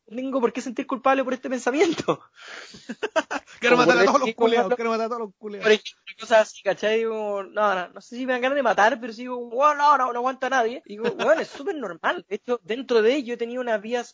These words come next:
Speaker 1: eh, súper civilizada dentro de la casa. Y yo siento que he tenido una cuarentena cero, eh, cero psycho.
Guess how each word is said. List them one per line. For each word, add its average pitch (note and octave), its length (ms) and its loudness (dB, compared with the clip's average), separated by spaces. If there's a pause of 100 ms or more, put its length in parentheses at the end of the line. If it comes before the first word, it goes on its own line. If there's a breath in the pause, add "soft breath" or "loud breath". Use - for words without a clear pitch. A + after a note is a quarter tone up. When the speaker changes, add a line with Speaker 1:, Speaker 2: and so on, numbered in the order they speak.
Speaker 1:
eh, F3+ 260 -6
súper A#3 480 0
civilizada F#3+ 880 2
dentro C#4 320 -6
de D4 60 2
la D#4 120 2
casa. - 380 -4
Y F#3 100 -16
yo G3 60 -10
siento A3 260 -10
que G#3 40 -6
he - 20 -12
tenido G#3+ 160 -8
una A3 100 -4
cuarentena F#3+ 440 -4
cero, A#3 680 -2
eh, E3+ 640 -2 (180)
cero - 800 -4
psycho. G#3 560 0